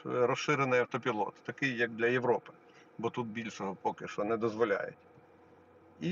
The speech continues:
він працює краще, ніж в старій моїй трійці. Е, набагато краще. Вона м'яка, вона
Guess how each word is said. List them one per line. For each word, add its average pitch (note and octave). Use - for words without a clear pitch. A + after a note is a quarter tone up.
він G#3
працює F3
краще, C3+
ніж -
в -
старій B2
моїй G#2
трійці. B2
Е, G2+
набагато C3
краще. -
Вона D#3
м'яка, C#3
вона C#3+